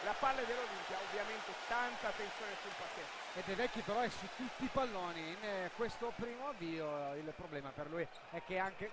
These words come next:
Speaker 2: su quest'ultimo tocco che ridà la palla a Milano, mentre qui andiamo a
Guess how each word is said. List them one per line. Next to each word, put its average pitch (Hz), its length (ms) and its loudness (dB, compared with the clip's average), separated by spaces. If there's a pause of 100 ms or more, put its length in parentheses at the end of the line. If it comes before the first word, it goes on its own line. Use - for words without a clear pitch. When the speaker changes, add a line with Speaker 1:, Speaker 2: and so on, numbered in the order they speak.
Speaker 2:
su 208 120 -10
quest'ultimo 196 500 -6
tocco 160 280 -6
che 165 80 -2
ridà 180 300 4 (260)
la 185 160 4
palla 196 300 4
a 180 120 4
Milano, 170 400 -2 (200)
mentre 185 220 -2
qui 202 120 0
andiamo 190 300 2 (100)
a 190 120 0